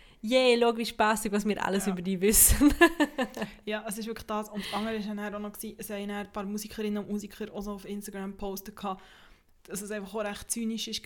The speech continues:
Speaker 2: vor allem für sie, wo irgendwie Spotify wächst und wächst. Und Musikerinnen und Musiker bekommen von Spotify pro Stream null Komma null null vier aufgerundet Dollar, also irgendwie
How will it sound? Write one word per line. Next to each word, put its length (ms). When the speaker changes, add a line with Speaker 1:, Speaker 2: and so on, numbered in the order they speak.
Speaker 2:
vor 160
allem 180
für 120
sie, 300
wo 80
irgendwie 300
Spotify 540
wächst 320
und 180
wächst. 340
Und 400
Musikerinnen 720
und 160
Musiker 420
bekommen 360
von 200
Spotify 640
pro 220
Stream 920
null 420
Komma 560
null 540
null 680
vier 560
aufgerundet 600
Dollar, 440
also 280
irgendwie 440